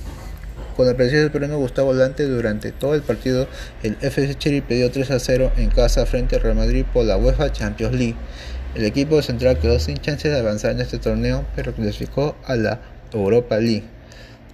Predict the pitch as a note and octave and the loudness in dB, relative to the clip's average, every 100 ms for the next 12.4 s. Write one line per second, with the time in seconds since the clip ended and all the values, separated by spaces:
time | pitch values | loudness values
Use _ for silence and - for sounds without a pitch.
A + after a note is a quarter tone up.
0 | - - D#3 D3+ C#3+ D#3 D3 C#3+ D3 - | -20 -4 -4 0 0 2 2 2 -2 2
1 | B2 B2+ B2+ A2 B2 A#2+ C3+ B2 A#2 B2 | 4 4 0 -4 -4 -2 -4 -2 0 0
2 | A#2 G#2+ B2+ B2+ A#2 B2 B2 A#2 A#2+ C#3 | -2 -4 -6 -4 -4 0 0 2 0 2
3 | B2+ C#3 B2+ A2+ A#2+ C3 A#2+ C3 C3+ - | 2 0 0 0 2 2 0 0 -2 0
4 | B2+ A2 G#2+ G2 A#2+ A#2 G#2 G#2 - - | 2 2 2 0 2 2 2 -4 -8 -14
5 | - - - - - A#2 B2+ B2+ C3 C3+ | -14 -14 -16 -16 -4 -2 2 6 6 6
6 | C3 B2 B2 B2 A2 A#2 A#2 A#2 A#2 A#2+ | 0 -2 -4 0 0 0 0 -2 0 0
7 | B2 G#2 - A2+ G2+ G#2 G#2+ A#2 A#2 A#2 | 0 0 0 0 0 -2 0 0 0 0
8 | A#2+ A2+ A#2 B2 A2 - - - - C3 | 0 2 0 -2 -6 -10 -16 -18 -10 -6
9 | C#3+ E3+ C#3+ C#3 D3 B2+ C#3+ C3+ - C#3+ | 2 4 4 0 -2 -2 -4 -4 -4 -6
10 | - - - C3+ C3+ D3 C3 A2 C3 B2 | -12 -20 -10 -8 2 2 4 0 0 -2
11 | C#3 B2+ - A#2 G#2+ A2 A#2+ B2 - C3+ | -2 -2 -4 -4 -2 -2 -2 -2 -2 -2
12 | B2+ C3 B2+ | -2 4 2